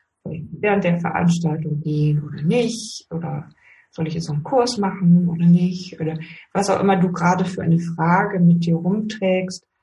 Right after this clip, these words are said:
Soll ich mein Kind da und da einschulen? <laughs> Ähm, sicherlich gibt es gerade eine Frage und guck mal, ob du ein Ja oder ein Nein mit deinem Herzen jetzt für dich beantworten kannst, hier in dieser Energie von diesem Video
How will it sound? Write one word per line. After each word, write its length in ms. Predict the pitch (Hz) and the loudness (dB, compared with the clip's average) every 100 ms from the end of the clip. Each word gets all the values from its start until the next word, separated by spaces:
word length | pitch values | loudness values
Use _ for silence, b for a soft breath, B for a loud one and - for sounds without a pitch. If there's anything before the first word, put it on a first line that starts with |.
| _ _ _ _ | _ _ _ _
Soll 220 | - 170 | -2 0
ich 100 | 170 | 2
mein 160 | 165 160 | 2 0
Kind 260 | 165 160 | -2 -2
da 120 | - | 0
und 100 | 220 | 0
da 140 | 208 190 | 0 2
einschulen? 960 | 185 185 - - 170 165 180 170 190 - | 2 0 -2 4 4 6 6 6 4 2
<laughs> 200 | - - - 320 349 B B B - | -2 -6 0 0 0 B B B 2
Ähm, 540 | 185 170 170 170 165 - | 6 10 10 8 2 -2
sicherlich 640 | 175 220 214 175 170 170 | 0 0 2 4 4 2
gibt 220 | 185 175 | -2 -4
es 140 | - - - | -8 -10 -4
gerade 340 | 180 185 180 | 0 2 0
eine 240 | 160 156 | -2 -4
Frage 680 | 160 - 160 165 190 190 196 B B B | -6 -4 0 2 2 0 -2 B B B
und 380 | - 170 170 170 | 0 4 4 4
guck 240 | - 175 175 | -2 -2 2
mal, 300 | 180 170 - | 4 4 2
ob 100 | - | -4
du 100 | - | -4
ein 180 | 160 160 | -2 -2
Ja 640 | 156 165 160 165 165 165 | 0 0 2 2 0 -2
oder 140 | 156 | -6
ein 240 | - 147 156 | -4 -4 -2
Nein 640 | 165 170 175 180 180 - _ _ | 2 4 4 2 -2 -12 _ _
mit 240 | 185 220 | -2 0
deinem 240 | 240 226 208 | -2 0 0
Herzen 480 | 180 175 - 175 | 0 -2 -2 2
jetzt 380 | 170 165 170 - | 2 2 -4 -10
für 80 | 170 | -10
dich 360 | 170 160 - _ | -8 -8 -10 _
beantworten 640 | - - 170 175 170 170 - | -18 0 0 2 -2 -4 -4
kannst, 360 | 160 160 - 202 202 | -6 -6 -8 -10 -4
hier 260 | 202 190 B B B - | -2 -4 B B B -10
in 140 | 233 | -8
dieser 220 | 247 226 | -6 -6
Energie 560 | - 180 175 170 165 165 | -4 0 0 0 -2 -4
von 200 | - 165 | 0 0
diesem 300 | 175 220 214 | 0 -2 -4
Video 520 | 165 - 160 160 165 | -4 -4 -4 -2 -4